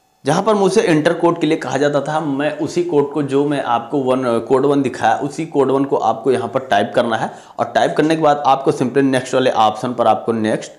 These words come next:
कर देना है। तो जैसा कि देख सकते हैं, मैं अपने YouTube को Chrome ब्राउज़र में ओपन किया हूँ, अपना पासवर्ड डालकर नेक्स्ट कर देता हूँ।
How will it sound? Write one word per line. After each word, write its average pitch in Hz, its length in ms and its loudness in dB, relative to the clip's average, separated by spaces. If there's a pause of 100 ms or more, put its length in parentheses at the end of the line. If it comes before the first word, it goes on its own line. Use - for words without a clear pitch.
(140)
कर 127 120 2
देना 117 200 2
है। 104 140 -8 (260)
तो 127 60 -8
जैसा 160 240 2
कि 202 100 2
देख 175 160 0
सकते 175 220 -6
हैं, 180 80 -2
मैं 170 100 4
अपने 156 260 2
YouTube 143 380 0 (100)
को 151 180 4 (360)
Chrome 139 180 2
ब्राउज़र 135 320 2
में 147 180 -2
ओपन 120 320 -2
किया 135 180 2
हूँ, 143 160 0
अपना 139 240 0
पासवर्ड 131 380 0
डालकर 120 260 2
नेक्स्ट 117 300 -2
कर 117 140 0
देता 110 220 0
हूँ। 151 160 -6